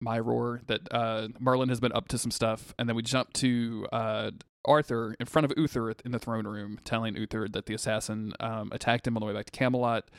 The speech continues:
um, and asking and pleading with Uther not to make war, but to make peace with Odin,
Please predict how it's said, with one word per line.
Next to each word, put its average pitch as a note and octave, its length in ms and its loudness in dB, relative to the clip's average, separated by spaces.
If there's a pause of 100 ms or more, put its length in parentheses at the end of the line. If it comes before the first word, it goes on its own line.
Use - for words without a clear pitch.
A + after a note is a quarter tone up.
(420)
um, G#2 460 -2
and A2 400 0
asking A#2+ 680 4
and A#2 120 0
pleading F3+ 280 4
with G#2+ 160 0
Uther B2 380 2
not A2+ 220 -2
to B2+ 100 0
make A2+ 200 -2
war, C#3+ 260 2
but G#2 140 -2
to A#2 120 -4
make G#2+ 260 -6
peace - 300 -2
with G2 200 -6
Odin, G2 360 0